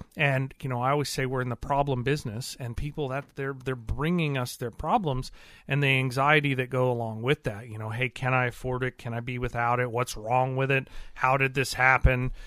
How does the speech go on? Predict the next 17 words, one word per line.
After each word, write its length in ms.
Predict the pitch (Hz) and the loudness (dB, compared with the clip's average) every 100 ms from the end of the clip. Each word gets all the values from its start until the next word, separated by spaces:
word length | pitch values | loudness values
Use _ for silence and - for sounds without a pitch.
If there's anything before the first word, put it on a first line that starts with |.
| - - | -10 -8
Et 120 | - | 2
cetera, 380 | 147 147 - 120 | 4 4 2 -4
et 100 | - | 2
cetera. 460 | 170 190 143 127 - | 4 4 0 0 2
And 220 | 143 139 | 4 4
to 100 | 147 | 0
be 180 | 143 160 | 4 4
able 160 | 165 | 4
to 40 | 151 | 2
kinda 320 | - 151 131 | 2 2 4
own 320 | 123 143 170 156 | 4 4 6 4
that 220 | 131 127 | 2 0
and 100 | 123 | -6
take 240 | - 127 | -6 -2
ownership 440 | 135 160 175 - 127 | 0 0 -2 -4 -2
of 40 | 135 | 0
that 200 | 120 | 0